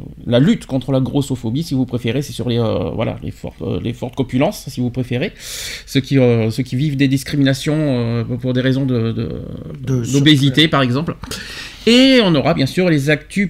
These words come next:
Speaker 1: politiques et L G B T de la semaine. On fait un petit coucou à YouTube, au fait, euh, aux youtubeurs, youtubeuses. On fait, euh, voilà, petit clin d'œil. Vous n'oubliez pas de, vous pouvez aller sur notre, euh, page YouTube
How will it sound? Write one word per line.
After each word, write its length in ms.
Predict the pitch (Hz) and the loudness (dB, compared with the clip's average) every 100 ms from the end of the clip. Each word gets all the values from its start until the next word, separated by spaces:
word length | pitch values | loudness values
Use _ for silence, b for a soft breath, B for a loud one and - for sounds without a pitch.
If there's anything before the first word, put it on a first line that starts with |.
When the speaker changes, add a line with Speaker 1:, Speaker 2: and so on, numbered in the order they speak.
| - | 0
Speaker 1:
politiques 680 | 196 165 147 143 226 220 190 | 2 2 0 -2 -2 -2 0
et 60 | 170 | 0
L 100 | 151 | 2
G 160 | 165 | 2
B 200 | 143 143 | 2 2
T 160 | 240 254 | 4 4
de 120 | 190 | 4
la 240 | 196 233 247 | 4 4 4
semaine. 800 | - - 233 220 226 165 131 - B B B B | 0 4 6 6 4 6 4 2 B B B B
On 140 | 220 | 8
fait 100 | 269 | 8
un 80 | 269 | 6
petit 140 | 269 | 6
coucou 260 | 277 262 269 | 4 6 6
à 40 | |
YouTube, 360 | 240 254 269 240 | 6 4 4 4
au 80 | 220 | 4
fait, 300 | 220 214 214 | 4 4 6
euh, 80 | |
aux 180 | 190 185 | 8 8
youtubeurs, 500 | 190 247 - 226 240 | 6 4 4 6 6
youtubeuses. 520 | 233 226 226 220 196 | 6 2 6 6 6
On 120 | 190 165 | 4 4
fait, 220 | 196 185 | 4 6
euh, 480 | 170 160 151 143 104 101 | 6 8 8 6 2 0
voilà, 280 | 120 143 160 | 2 2 2
petit 200 | - 170 | -2 -2
clin 160 | 170 160 | 2 6
d'œil. 160 | 170 | 6
Vous 160 | 175 165 | 6 2
n'oubliez 460 | 151 156 160 151 | 2 2 2 2
pas 200 | 143 165 | 4 4
de, 120 | 160 156 | 4 2
vous 260 | 147 151 | 2 0
pouvez 240 | 147 156 160 | 0 2 4
aller 180 | 151 | 2
sur 240 | 156 - 165 | 0 0 2
notre, 380 | 165 160 - 156 | 2 0 0 4
euh, 300 | 151 147 135 | 6 6 4
page 480 | - 220 180 139 160 | 4 4 4 4 2
YouTube 480 | 190 202 214 190 | 2 0 0 2